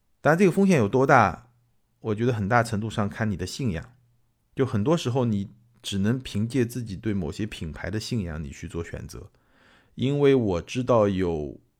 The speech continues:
一些品牌确实会把非车规级的芯片当作车规级来用，这个现象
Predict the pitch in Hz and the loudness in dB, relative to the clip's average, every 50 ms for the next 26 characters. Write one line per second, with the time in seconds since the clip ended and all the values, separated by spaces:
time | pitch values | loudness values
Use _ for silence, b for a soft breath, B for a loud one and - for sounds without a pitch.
0 | _ _ - 127 123 120 - 135 123 120 120 - - 98 76 - - - 71 - | _ _ -10 -8 -8 -4 0 0 0 0 0 -4 -8 -10 -10 -10 -12 -12 -12 -14
1 | - _ _ _ _ _ _ _ _ _ _ - - - - 170 156 113 92 - | -16 _ _ _ _ _ _ _ _ _ _ -12 -8 -2 0 2 2 2 0 -2
2 | - - 95 92 - - 123 104 - - 80 80 - - _ _ _ _ _ _ | -6 -8 -8 -6 -4 -2 -2 -2 -2 -4 -8 -8 -10 -12 _ _ _ _ _ _
3 | _ - - 175 175 170 156 - - - 135 113 117 110 120 120 117 104 107 - | _ 2 4 4 4 2 -2 -6 -4 -2 -2 -2 -2 -2 -2 -2 -2 -2 -4 -8
4 | 80 87 82 - - 95 92 - - 92 82 80 - 95 95 95 90 101 85 - | -10 -10 -8 -8 -8 -8 -8 -8 -8 -8 -8 -8 -6 -6 -6 -4 -4 -6 -6 -6
5 | - - 95 92 92 95 92 85 - - 85 85 80 92 104 - - - _ _ | -8 -8 -8 -8 -6 -8 -8 -8 -8 -8 -8 -6 -6 -4 -6 -6 -8 -12 _ _
6 | _ _ _ _ _ _ _ _ _ _ _ _ _ _ - - 110 107 - - | _ _ _ _ _ _ _ _ _ _ _ _ _ _ -6 -4 -4 -2 -2 0
7 | 123 104 92 90 - 104 92 82 - - | 0 0 0 0 -2 -2 -2 -4 -6 -10